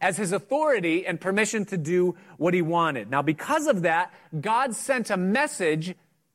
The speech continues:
through Samuel to Saul, and he said, Listen, you're not, you haven't been faithful. You're not heeding the boundaries.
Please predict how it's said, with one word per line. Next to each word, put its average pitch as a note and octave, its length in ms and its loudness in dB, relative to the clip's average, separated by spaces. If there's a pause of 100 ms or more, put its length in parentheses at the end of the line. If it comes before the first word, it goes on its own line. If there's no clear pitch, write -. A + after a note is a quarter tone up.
through C#4 340 2
Samuel A3+ 600 2
to F3 120 -4
Saul, E3+ 480 0
and F3 100 -4
he F3+ 60 0
said, E3+ 220 0
Listen, F3 360 0 (200)
you're E3+ 160 2
not, F3 260 0
you E3 120 0
haven't A#3+ 320 -2
been G3 160 -4
faithful. C#3 680 -4 (400)
You're E3+ 220 0
not G#3 400 0
heeding A3+ 380 0
the F#3+ 60 2
boundaries. D3+ 680 0